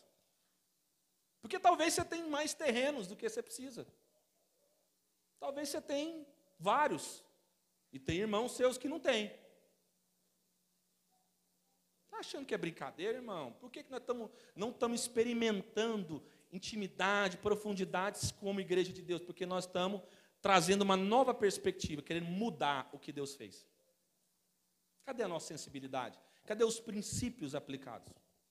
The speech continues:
Se as pessoas não compartilham daquilo que nós temos, então não somos prósperos.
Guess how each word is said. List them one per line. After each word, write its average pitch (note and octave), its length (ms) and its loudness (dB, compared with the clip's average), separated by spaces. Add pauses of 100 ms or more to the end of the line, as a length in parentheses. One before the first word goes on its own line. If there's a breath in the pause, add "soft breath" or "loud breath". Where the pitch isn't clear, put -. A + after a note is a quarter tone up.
(1400 soft breath)
Se - 100 -8
as - 60 -6
pessoas A3 360 0
não G3+ 100 -6
compartilham F#3 560 -4
daquilo E3 320 -6
que - 100 -12
nós C#3+ 180 -8
temos, F3+ 300 -10
então E3 180 -12
não E3+ 140 -12
somos D3 280 -16
prósperos. - 520 -20